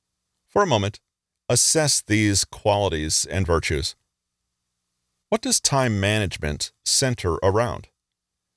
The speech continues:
It's all about creating schedules, differentiating high-priority tasks from low-priority ones,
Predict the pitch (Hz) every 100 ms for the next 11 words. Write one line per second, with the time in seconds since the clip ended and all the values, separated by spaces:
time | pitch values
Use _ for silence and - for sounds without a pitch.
0 | _ 107 120 110 104 95 87 - - 92
1 | 90 76 - - 80 80 101 175 - -
2 | _ _ - 104 - 98 101 101 98 98
3 | - - 104 107 - 101 95 90 85 98
4 | 92 104 - - - 80 80 101 135 -
5 | 90 82 80 73 78 135 -